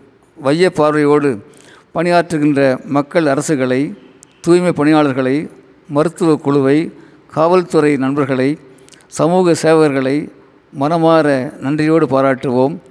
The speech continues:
ஒத்துழைப்போம், நம்மையும் மற்றவர்களையும் காப்போம். நண்பர்களே, மானுடம் என்ற சமத்துவ குன்றின் மேலே நின்று, ஆம், மானுடம் என்ற சமத்துவ குன்றின் உச்சியிலே நின்று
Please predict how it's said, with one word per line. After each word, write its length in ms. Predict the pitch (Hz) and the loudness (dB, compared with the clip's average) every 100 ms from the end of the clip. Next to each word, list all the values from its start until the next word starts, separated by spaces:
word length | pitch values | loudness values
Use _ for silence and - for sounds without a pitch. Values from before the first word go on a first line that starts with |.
| - _ _ - | -20 _ _ -8
ஒத்துழைப்போம், 800 | 147 151 185 165 143 135 139 156 - _ _ _ _ - | -6 0 2 2 0 0 0 -2 -8 _ _ _ _ -8
நம்மையும் 600 | 151 160 170 170 151 127 - | -2 0 2 2 -2 -4 -8
மற்றவர்களையும் 580 | 135 143 175 156 151 131 | -6 0 2 2 0 -2
காப்போம். 500 | 120 127 123 131 120 110 110 - _ | -2 -4 -2 -2 -2 -6 -18 -20 _
நண்பர்களே, 520 | - 143 143 131 127 160 - - - - _ | -4 0 2 2 0 -2 -8 -20 -20 -20 _
மானுடம் 540 | 131 143 180 185 180 165 | -2 2 2 2 2 2
என்ற 440 | 160 139 135 131 - | 0 0 0 -2 -10
சமத்துவ 560 | - 143 175 175 156 151 | -6 -4 -4 -2 0 0
குன்றின் 380 | 147 160 165 | -2 -4 -2
மேலே 300 | 165 151 143 | 0 2 2
நின்று, 420 | 139 135 135 131 98 - - _ _ - | 0 -2 -2 -4 -6 -16 -20 _ _ -10
ஆம், 380 | 143 139 123 107 - - - - | -4 -2 -2 -6 -14 -20 -20 -10
மானுடம் 520 | 135 156 180 170 175 | -2 2 2 2 2
என்ற 400 | 160 147 143 139 | 2 2 0 0
சமத்துவ 640 | 156 147 165 - 160 151 | -4 -4 -4 -2 0 0
குன்றின் 580 | 139 - 160 165 160 147 - | 0 -4 -2 -2 -2 -4 -6
உச்சியிலே 440 | 151 190 170 156 | -8 -2 0 0
நின்று 460 | 135 139 139 120 | 0 0 0 -2